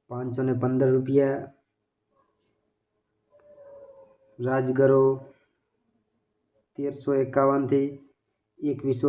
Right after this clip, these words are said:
અગિયાર રૂપિયા. બાજરી ચારસો એકાવનથી ચારસો છ્યાસી રૂપિયા. ઘઉં ટુકડામાં ચારસો એંશીથી પાંચસો પચાસ રૂપિયા.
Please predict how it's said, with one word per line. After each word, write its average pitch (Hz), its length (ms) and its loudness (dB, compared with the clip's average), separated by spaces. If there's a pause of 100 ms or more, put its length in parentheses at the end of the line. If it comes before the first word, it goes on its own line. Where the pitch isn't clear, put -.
અગિયાર 131 320 2
રૂપિયા. 139 500 0 (1700)
બાજરી 131 640 0 (880)
ચારસો 131 380 -4
એકાવનથી 135 760 2 (120)
ચારસો 131 400 2
છ્યાસી 135 460 0
રૂપિયા. 139 500 2 (1300)
ઘઉં 147 200 -2
ટુકડામાં 143 720 2 (640)
ચારસો 131 420 -4
એંશીથી 135 600 -2
પાંચસો 135 340 0
પચાસ 139 340 2
રૂપિયા. 143 480 2